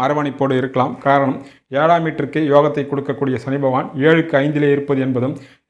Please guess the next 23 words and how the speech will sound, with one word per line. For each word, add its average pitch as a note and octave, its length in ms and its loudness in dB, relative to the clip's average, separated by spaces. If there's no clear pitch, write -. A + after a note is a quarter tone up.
ஏழாம் E3 240 2
வீட்டிற்கு C#3+ 300 -6
சாதகமான D3 460 2
இடங்களை C#3 300 0
பார்ப்பதினால் B2+ 460 0
ஏழாம் D3+ 260 2
வீடு C#3 120 -2
மிக C3 120 -2
பெரிய D3+ 180 4
அளவிலே C#3 340 0
பலமடைகின்றது. C3 640 0
சரியான D#3+ 280 0
முறையில் C#3+ 280 -2
ஆணாக D#3 320 0
இருந்தாலும் C#3 420 -6
பெண்ணாக D3 320 0
இருந்தாலும் C#3 340 -2
வேலை D3 220 4
கிடைக்காதவர்களுக்கு C3 720 -2
சரியான D#3 260 0
முறையில் C3+ 300 -4
வேலை D3 240 2
கிடைக்கும். C#3 340 -4